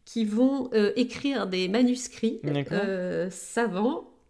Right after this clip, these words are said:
Speaker 1: su-, sur leur savoir médical. Et ces manuscrits sont restés longtemps, euh, conservés dans des monastères et ont servi longtemps.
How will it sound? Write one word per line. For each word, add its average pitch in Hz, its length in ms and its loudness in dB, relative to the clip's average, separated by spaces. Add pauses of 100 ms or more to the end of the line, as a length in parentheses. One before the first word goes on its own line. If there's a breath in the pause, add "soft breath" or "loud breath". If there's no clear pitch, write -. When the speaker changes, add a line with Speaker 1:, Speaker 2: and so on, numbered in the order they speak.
(120)
Speaker 1:
su-, - 600 -10
sur 269 300 -4
leur 240 200 2
savoir 233 400 -2
médical. 208 680 0
Et 208 60 0
ces 214 160 -2
manuscrits 220 460 2
sont 240 120 -8
restés 202 300 -6
longtemps, 233 560 -2
euh, 190 200 -4
conservés 208 480 -4
dans 208 140 0
des 175 320 -4
monastères 190 560 -4
et 208 180 2
ont 196 80 0
servi 196 440 -4
longtemps. 190 420 -2